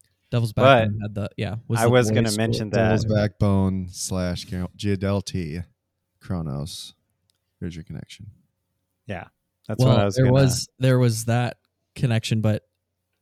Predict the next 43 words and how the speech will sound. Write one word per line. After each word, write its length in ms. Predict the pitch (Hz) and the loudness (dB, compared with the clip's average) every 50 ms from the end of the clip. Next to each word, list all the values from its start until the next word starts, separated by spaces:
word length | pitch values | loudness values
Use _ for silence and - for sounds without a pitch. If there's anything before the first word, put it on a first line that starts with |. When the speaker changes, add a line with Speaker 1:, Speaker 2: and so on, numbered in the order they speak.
| _ _ - - - _ _ _ _ _ _ _ - | _ _ -20 -20 -20 _ _ _ _ _ _ _ -8
Speaker 1:
<laughs> 0 | |
I 420 | - 127 - - - - - - 117 | -6 -6 -6 -8 -12 -10 -6 -4 -2
don't, 120 | 110 - - 123 117 - | -2 -2 -4 -6 -6 -4
I 60 | 127 | -4
guess 180 | 120 120 - - | -4 -4 -4 -4
we 60 | 117 | -6
can 80 | 113 113 | -4 -2
get 120 | 107 107 | -2 -2
into 180 | 104 104 107 107 | -2 0 -2 -2
it 80 | - | -2
now. 200 | - 107 107 104 | -2 -4 -4 -4
It's 100 | 113 - | -4 -6
just 180 | - 117 - - | -6 -8 -6 -4
one 260 | 113 113 110 110 110 107 | -2 0 0 0 -2 -4
small 300 | - - 117 107 113 110 | -4 -4 -2 -2 -2 -2
thing. 300 | - 117 113 107 107 - _ _ _ _ _ _ - | -2 -2 -2 -2 -4 -6 _ _ _ _ _ _ -2
Was 240 | - 123 127 113 107 | 0 2 2 2 2
that, 280 | 120 127 147 156 - - - | 2 2 4 2 2 0 0
was 220 | 123 127 127 113 | 2 2 2 2
that 220 | 123 127 156 160 - | 2 0 0 0 -2
shot 420 | - - - 120 127 139 147 - - | -4 -2 -2 0 0 0 -2 -2 -2
on 140 | 127 123 120 | -2 0 -2
the 80 | 117 | -2
T 280 | - - - 123 123 123 | -4 -4 -6 -4 -4 -2
V 240 | 123 123 131 135 123 | 0 0 0 0 0
not 320 | 110 107 107 110 117 - - - | 0 0 0 -2 -2 -4 -6 -6
of 140 | 120 113 | -6 -4
a 40 | 113 | -4
Speaker 3:
I 20 | 107 | -4
Speaker 1:
frame 400 | - - 120 113 110 120 120 117 | -4 -2 -2 0 0 0 0 0
from 200 | - 117 113 110 | -2 -2 -4 -2
Kronos? 320 | - - 117 113 123 143 | -2 -2 0 0 2 2
Speaker 3:
I 140 | 113 110 120 | 2 2 2
thought 280 | 120 - - 107 104 101 | 0 0 0 0 0 0
it 60 | 90 | -2
was. 400 | 87 92 90 78 69 82 - - - | -4 -4 -6 -6 -8 -10 -14 -8 -4
Speaker 1:
I 60 | - | -4
thought 160 | 123 - 135 120 | 0 0 2 0
it 40 | |
was, 100 | 117 113 | 0 0
like, 100 | 117 120 120 | 0 2 2
Speaker 2:
I 100 | 120 120 | 2 4
thought 80 | 107 | 6